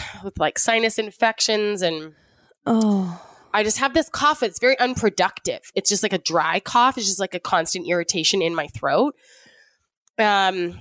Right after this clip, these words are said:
Speaker 1: so
Speaker 2: Yeah.
Speaker 1: I was in, I was just had, like, a regular cold, but it was like a cold on steroids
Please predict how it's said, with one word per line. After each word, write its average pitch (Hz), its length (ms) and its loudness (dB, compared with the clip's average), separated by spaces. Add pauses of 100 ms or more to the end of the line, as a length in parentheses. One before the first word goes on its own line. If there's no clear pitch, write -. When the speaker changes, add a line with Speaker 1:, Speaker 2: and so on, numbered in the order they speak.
Speaker 1:
so 202 140 2
Speaker 2:
Yeah. 220 60 4
Speaker 1:
I 208 100 2
was 202 280 -4
in, 233 240 4
I 208 80 2
was 196 240 -2 (1120)
just 180 220 0
had, 277 120 0
like, 226 120 0
a 180 60 -2
regular 196 420 2
cold, 320 380 2
but 233 100 -2
it 220 60 0
was 302 180 2
like - 180 -4
a 262 80 2
cold 247 280 2
on 202 140 2
steroids 202 720 2